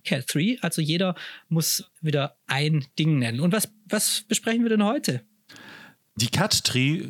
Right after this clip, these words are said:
Speaker 2: oder Cut Three, auch auf Englisch genannt, <laughs> heißt Tree vom, vom Lotsen bei Watson. Ähm, was sind eure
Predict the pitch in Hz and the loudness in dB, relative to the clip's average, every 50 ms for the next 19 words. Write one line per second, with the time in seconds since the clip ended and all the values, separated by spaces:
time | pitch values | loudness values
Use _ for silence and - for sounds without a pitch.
0 | 143 139 123 104 90 - - - 117 113 - - - - - 110 123 139 131 135 | -4 -4 -4 -4 -4 -4 -4 -4 -4 -4 -4 -8 -8 -4 0 2 2 4 4 2
1 | 143 - 98 98 107 101 98 - - 117 98 104 110 - - 117 107 117 156 160 | 2 0 -2 0 0 -2 -2 -2 -2 -2 0 0 0 0 0 2 2 2 2 2
2 | - - - 143 - - - - - - - - - - - - 123 139 139 - | 2 2 2 0 0 -2 -4 -6 -4 -4 -2 -2 -2 -2 0 0 2 2 4 2
3 | - 349 - - - 262 - 370 339 254 117 - - - - - 139 156 160 - | 4 4 4 2 2 2 2 2 2 0 0 -2 -2 -2 0 2 4 4 4 4
4 | - 123 131 120 113 120 117 127 120 123 117 131 147 143 - 123 113 104 104 113 | 4 4 2 2 0 0 0 2 4 4 4 4 2 2 2 2 2 2 2 0
5 | 117 - - 120 110 - 127 - - - 170 151 - - 156 139 139 143 143 143 | 0 0 -2 -4 -4 -4 -4 -4 -2 -2 -2 0 0 2 2 4 4 4 4 4
6 | 143 143 143 139 135 127 - - - - - - 113 113 160 - 202 - - - | 4 4 4 4 4 2 0 -6 -12 -8 -4 -2 0 2 2 2 2 2 2 2
7 | 220 196 - 143 160 180 185 175 185 185 180 170 147 123 | 2 2 2 2 2 2 4 4 2 2 2 2 0 -2